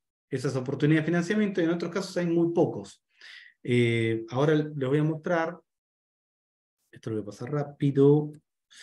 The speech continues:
Eh, en esta convocatoria, la, la convocatoria para proyectos estratégicos para la transición energética, nosotros nos habíamos preparado para recibir un volumen de proyectos y recibimos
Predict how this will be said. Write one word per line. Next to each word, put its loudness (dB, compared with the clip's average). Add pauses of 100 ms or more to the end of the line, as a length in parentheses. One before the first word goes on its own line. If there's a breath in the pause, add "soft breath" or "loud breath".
(420 loud breath)
Eh, 4
en 0
esta 4
convocatoria, 2 (520)
la, -2
la -8
convocatoria 2
para 0
proyectos -2
estratégicos -2
para -4
la -2
transición 0
energética, 2 (540 loud breath)
nosotros 4
nos 4
habíamos 6
preparado 2
para 0
recibir -4
un 0
volumen 4
de 2
proyectos -6
y 0
recibimos 0